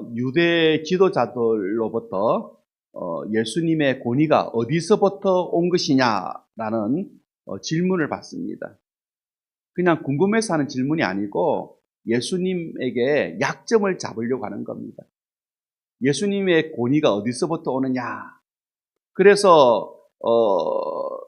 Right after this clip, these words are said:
예수님을 이제 어떻게든 이제 책 잡으려고 하는 것이죠. 그리고 또 이제 이십 장에 보면은, 어, 세금에 관한 이야기를 합니다. "로마 황제에게 세금을 바치는 것이 옳으냐?" 이렇게 이제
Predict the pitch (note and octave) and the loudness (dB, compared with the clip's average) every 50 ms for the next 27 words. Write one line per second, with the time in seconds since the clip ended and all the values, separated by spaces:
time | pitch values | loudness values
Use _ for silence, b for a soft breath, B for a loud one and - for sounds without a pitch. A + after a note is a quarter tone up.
0 | - - B2 A#2+ A#2+ B2 - D#3 D3 D3+ D3+ C#3+ B2 A#2 C3+ F3 G3 - - - | -8 -2 0 0 0 0 0 0 0 2 2 4 4 4 2 2 -2 -6 -12 -12
1 | - A2 G#2+ A2 G2+ A2+ - - G#3 - A#3+ A3+ G#3+ A3 G3+ F3 C#3 C3 - - | -8 -6 -4 -2 -4 -4 -4 -6 0 4 4 6 6 6 4 4 0 -2 -2 -4
2 | A3+ A3+ - F#3+ E3+ E3 D3+ C3 B2+ G#2+ A#2+ A#2 A#2 A#2+ A2 G#2 G2 - G#2+ - | -2 0 2 2 4 4 4 2 2 0 -2 -4 -4 -4 -4 -6 -6 -10 -14 -14
3 | - G#2+ G#2 - _ _ _ _ _ _ _ _ _ _ _ _ _ _ _ _ | -14 -16 -18 -18 _ _ _ _ _ _ _ _ _ _ _ _ _ _ _ _
4 | _ _ _ _ _ _ _ _ _ _ _ _ _ _ _ _ _ _ _ _ | _ _ _ _ _ _ _ _ _ _ _ _ _ _ _ _ _ _ _ _
5 | _ - G#3+ A#3 B3 A#3 A3 A3 - G#3 F#3+ F3+ D#3+ D#3 D#3 C3 A#2+ A#2 D#3+ D#3+ | _ 4 6 8 10 8 8 8 6 6 6 6 6 4 4 2 2 0 -2 -2
6 | D#3 F#3 F3 D#3+ D3 B2 B2+ A#2 G#2+ A2 A#2 C#3 D#3+ D#3 A#2 G2 - A#2+ - _ | -2 0 0 2 2 2 0 0 0 0 0 0 0 0 0 -2 -6 -10 -14 _
7 | _ _ _ _ _ _ _ _ _ _ _ _ - - - - - - - - | _ _ _ _ _ _ _ _ _ _ _ _ -14 -12 -10 -10 -10 -10 -12 -14
8 | - - - - D#3 E3+ D#3+ A3 A#3 A#3+ B3+ B3 A3 F3+ E3 D#3+ D#3 C#3 A#2 G#2+ | -14 -12 -4 -2 0 2 4 6 6 6 6 4 4 4 4 4 4 2 2 0
9 | G2 G2+ G#2 A2 A#2 G#2+ G2 F#2+ F2+ F2 F#2 F#2 - G#2 G#2+ - _ _ _ _ | 0 0 -2 -4 -6 -6 -8 -8 -8 -8 -8 -8 -8 -12 -12 -14 _ _ _ _
10 | _ _ _ _ _ - - C3+ D3 D#3 D#3 D#3+ D3+ D#3 - F3+ F3 F3 D#3+ C#3+ | _ _ _ _ _ 0 4 6 6 8 8 8 6 6 2 -2 -2 -2 -2 -2
11 | D3 B2 A#2 A#2 - A2+ A2+ - - C3 B2 A#2 D3 C#3+ D3+ D3 D3+ D3 C#3+ C#3 | 0 0 0 0 -2 -4 -6 -6 -4 -4 -4 -2 -2 -2 -2 -2 -2 -4 -6 -6
12 | - - C#3+ B2+ A2+ G#2 B2 - C#3+ D3 C#3+ C3 A#2+ A#2 A2+ G#2+ G#2 G#2+ A#2+ C3+ | -6 -6 -6 -6 -6 -6 -6 -6 -4 -4 -2 -2 -4 -4 -6 -8 -10 -10 -12 -10
13 | - - A#2+ G2+ F#2+ G#2+ A2 G#2 F#2 - | -8 -8 -8 -6 -4 -2 -2 -2 -2 -4